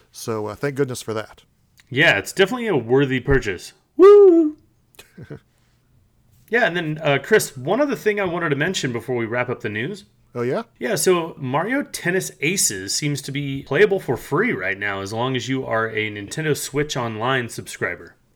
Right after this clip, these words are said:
Speaker 1: Oh, that's cool. I did not know about that.
Speaker 2: Apparently it started on the seventh of August at ten A M Pacific, and that trial window concludes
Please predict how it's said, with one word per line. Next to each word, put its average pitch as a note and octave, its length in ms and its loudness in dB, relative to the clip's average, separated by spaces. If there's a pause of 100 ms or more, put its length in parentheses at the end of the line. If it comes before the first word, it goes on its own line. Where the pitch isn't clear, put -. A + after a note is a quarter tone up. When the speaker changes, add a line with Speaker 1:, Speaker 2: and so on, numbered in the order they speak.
(180)
Speaker 1:
Oh, A#3 240 -2
that's C3 220 -8
cool. G3 340 -6
I C#3 100 -6
did B2+ 160 -6
not A#2+ 240 -6
know C3 140 -6
about B2+ 240 -6
that. E3+ 260 -8 (260)
Speaker 2:
Apparently G#3+ 320 4
it D#3+ 120 0
started D#3 480 0
on A2 400 -2
the G#2+ 80 -10
seventh F3+ 580 -4 (140)
of A2+ 160 -4
August C#3+ 480 -2 (180)
at C3 400 -4
ten D3+ 220 -2
A C3+ 160 0
M B2 280 -2
Pacific, C3 600 -6 (420)
and D3+ 400 2
that D#3+ 320 2
trial D3+ 400 0
window C3+ 460 2
concludes B2+ 800 -4